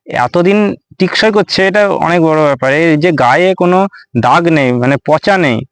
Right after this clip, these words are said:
এটা কিন্তু যে অন্য দেশি গাজরগুলো সেটা হয় না। আর এ শেষ পর্যন্ত এতদিন ধরে আছে, সেটা আমরাই অবিশ্বাস্য হয়ে গেছে আমাদের কাছেই। তো এটা আমাদের খুব ভালো লাগছে, চাষিরা খুব ভালো দাম পাচ্ছে। আমার নিজেরও ছিল, আমি আগেই বিক্রি করে দিয়েছি ভাই, এখন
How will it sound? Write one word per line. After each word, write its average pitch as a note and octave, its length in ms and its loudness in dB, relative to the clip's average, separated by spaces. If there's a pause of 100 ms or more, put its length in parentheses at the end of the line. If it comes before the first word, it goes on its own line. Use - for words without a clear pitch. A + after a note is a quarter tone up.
(380)
এটা C3+ 220 -2
কিন্তু F3+ 240 2
যে C#3 240 2 (160)
অন্য D3 220 2
দেশি D3+ 280 -2
গাজরগুলো E3+ 460 2
সেটা E3 240 -2
হয় B2+ 180 0
না। G#2+ 200 0 (440)
আর A#2+ 240 -2
এ D#3 240 0
শেষ - 360 -4
পর্যন্ত F#3 260 2
এতদিন F3+ 360 2
ধরে F#3 140 4
আছে, F#3 220 0
সেটা E3+ 220 -2
আমরাই F#3+ 380 0 (440)
অবিশ্বাস্য D#3+ 580 0
হয়ে E3+ 160 2
গেছে C3+ 260 -4
আমাদের C3 240 -2
কাছেই। - 340 -6 (500)
তো C3 140 -2
এটা D3+ 200 0
আমাদের F3+ 180 0
খুব F3 160 -2
ভালো D3+ 180 2
লাগছে, F3 300 0
চাষিরা D#3+ 320 0
খুব F3 240 -2
ভালো C3 240 0
দাম D3+ 200 0
পাচ্ছে। F#3+ 420 -2 (320)
আমার C#3 240 0
নিজেরও D#3 340 2
ছিল, F#3 300 0 (200)
আমি C#3 220 0
আগেই C#3 280 0
বিক্রি E3 300 -2
করে E3+ 160 2
দিয়েছি E3+ 320 0 (340)
ভাই, E3+ 180 2
এখন F#3 380 -2